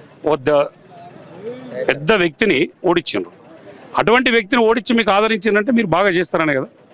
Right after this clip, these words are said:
కాబట్టి ఈరోజు కూడా మీ మీద ఇంకా ఆశలు ఉన్నాయి, ఇంకా మూడున్నర సంవత్సరాలు మీరు ఉంటారు. కాబట్టి మిమ్మల్ని కోరుకుంటా ఉన్నారు, అభివృద్ధి చేయమంటా ఉన్నారు, పేద ప్రజల వాళ్ళ అవసరాల కోసం సాయం చేయమంటా ఉన్నారు. వాటి అన్ని కోరికలు ఉన్నాయి కాబట్టి వాళ్ళు అడుగుతా ఉన్నారు.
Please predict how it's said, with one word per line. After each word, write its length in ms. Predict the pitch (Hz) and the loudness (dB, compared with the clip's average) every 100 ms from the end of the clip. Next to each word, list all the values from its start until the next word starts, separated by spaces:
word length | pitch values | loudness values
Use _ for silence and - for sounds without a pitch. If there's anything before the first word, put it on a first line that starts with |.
| - - - - | -20 -20 -20 -4
కాబట్టి 280 | 139 175 220 | 0 0 0
ఈరోజు 280 | 180 214 233 | 2 2 2
కూడా 140 | 262 | 2
మీ 120 | 262 190 | 2 2
మీద 180 | 202 | 0
ఇంకా 180 | 214 185 | 0 0
ఆశలు 260 | 160 170 165 | 0 0 0
ఉన్నాయి, 180 | 175 160 | 2 0
ఇంకా 120 | 143 | -2
మూడున్నర 340 | 139 139 143 | 0 0 0
సంవత్సరాలు 420 | 120 131 156 202 | 0 -2 0 0
మీరు 180 | 202 139 | 0 0
ఉంటారు. 300 | 120 143 101 - - - - - - | 0 -2 -4 -8 -20 -20 -20 -20 -4
కాబట్టి 180 | 175 220 | 0 2
మిమ్మల్ని 200 | 214 175 | 2 2
కోరుకుంటా 420 | 180 269 233 190 | 0 0 2 2
ఉన్నారు, 260 | 170 151 113 - _ - | 2 2 -2 -8 _ -6
అభివృద్ధి 320 | 110 156 165 | -2 0 0
చేయమంటా 360 | 175 165 160 151 | 2 2 2 2
ఉన్నారు, 220 | 156 160 | 2 0
పేద 280 | - - 151 | -2 -2 -2
ప్రజల 320 | 165 170 170 | 0 0 2
వాళ్ళ 180 | 160 151 | 2 2
అవసరాల 340 | 135 147 156 | 0 2 0
కోసం 300 | 156 160 147 | 0 -2 -2
సాయం 300 | 143 139 147 | 0 0 2
చేయమంటా 360 | 147 147 143 147 | 0 0 0 0
ఉన్నారు. 240 | 143 151 - - - - - - | 0 0 -2 -14 -20 -20 -10 -4
వాటి 160 | 151 151 | 0 0
అన్ని 180 | 208 | 0
కోరికలు 380 | 240 - 220 226 | -2 0 0 2
ఉన్నాయి 200 | 202 185 | 2 2
కాబట్టి 260 | 175 185 240 | 2 0 0
వాళ్ళు 160 | 185 | 0
అడుగుతా 260 | 139 135 - | 0 -2 -2
ఉన్నారు. 240 | 107 98 | -2 -6